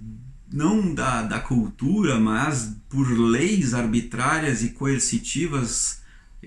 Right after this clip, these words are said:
do aparato estatal, e precisamos continuar defendendo de forma lógica e de forma clara e de ca-, de forma cada vez mais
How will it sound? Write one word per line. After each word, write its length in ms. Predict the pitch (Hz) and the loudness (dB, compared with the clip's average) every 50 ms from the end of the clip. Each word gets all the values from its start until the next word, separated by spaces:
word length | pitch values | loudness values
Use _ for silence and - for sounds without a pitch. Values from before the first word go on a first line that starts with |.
| - 107 | -8 -4
do 220 | 107 120 135 139 | 0 2 2 2
aparato 540 | 127 110 - 110 107 110 113 113 110 - - | 2 0 -2 -4 -2 -2 -2 -2 -4 -6 -6
estatal, 720 | - - - - - - - 143 135 135 185 - - - - - - - - - - | -8 -6 -6 -6 -8 -6 -2 0 0 0 0 -4 -8 -14 -20 -20 -20 -20 -20 -20 -10
e 400 | - 156 160 160 185 - - - - - - - - - - - - - - - - | -4 0 2 2 2 2 0 -4 -14 -20 -20 -20 -20 -20 -20 -18 -18 -16 -16 -10 -2
precisamos 800 | - 135 131 - 135 135 120 110 120 120 123 127 127 123 - | 0 0 2 2 2 2 2 2 2 2 2 2 0 0 -2
continuar 880 | - - - 139 135 135 - 135 139 135 117 113 113 113 117 117 117 - | -2 0 2 0 2 2 2 2 2 4 4 2 2 0 -2 -2 -6 -8
defendendo 880 | - 117 120 123 - 127 131 123 113 107 113 113 113 113 113 113 120 117 | -6 -6 -6 -4 -2 0 4 4 6 6 6 6 8 6 6 6 4 0
de 100 | 104 113 | 0 -2
forma 520 | 113 - - 113 113 110 110 110 107 101 | -4 -6 -6 -4 -2 0 2 2 2 0
lógica 680 | 98 98 104 120 131 156 160 156 147 156 - - 160 151 | -2 -4 -4 -2 -2 -2 -2 -2 -2 -4 -8 -8 -6 -4
e 120 | 143 135 127 | -2 -2 0
de 180 | 120 113 113 | 0 0 -2
forma 640 | 113 - - - 127 123 120 120 120 120 117 117 - - - - - - - - - - - - | -2 -4 -6 -4 -2 0 2 4 4 4 2 0 -6 -12 -18 -20 -20 -20 -20 -20 -20 -20 -20 -10
clara 760 | - 131 120 120 123 127 143 151 151 156 165 160 - - - - | -4 -2 0 0 0 2 2 0 0 0 -2 -2 -4 -6 -8 -6
e 120 | - 110 | -6 -4
de 200 | 113 113 120 117 | -2 0 -2 -2
ca-, 420 | - - 123 131 135 135 - - | -2 -2 -4 -2 -2 -2 -2 -4
de 160 | 131 131 - 110 | -4 -4 -4 -6
forma 440 | - - - 113 120 127 131 123 | -6 -6 -6 -4 -2 0 0 -2
cada 280 | - - - 127 139 143 | -2 -4 -6 -4 -2 0
vez 220 | 127 135 135 123 | 0 0 0 2
mais 680 | 113 117 120 120 123 131 131 123 - - - - - - | 4 4 4 4 2 0 0 2 0 -2 -2 -4 -8 -14